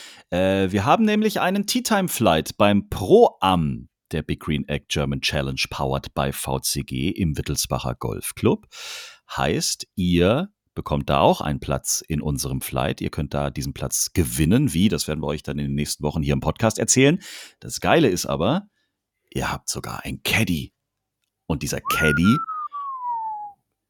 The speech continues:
dieser Name, dieser Mensch ist euch allen ein Begriff. Der ist heute nämlich schon ein paar Mal hier gefallen.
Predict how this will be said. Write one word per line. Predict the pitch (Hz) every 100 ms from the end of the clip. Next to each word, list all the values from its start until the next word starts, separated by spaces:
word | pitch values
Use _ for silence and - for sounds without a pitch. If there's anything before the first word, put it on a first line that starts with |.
| _ -
dieser | 98 104
Name, | 104 113 180 90 64 - _ _ _
dieser | 98 98 110
Mensch | 120 131 - - - _ _
ist | 87 95
euch | 139 117
allen | 170 190
ein | 180 185
Begriff. | 185 175 220 - -
Der | 104
ist | 107 -
heute | 123 123
nämlich | 123 127
schon | - 120
ein |
paar | 123 120
Mal | 120
hier | 113
gefallen. | 110 - 143 113 165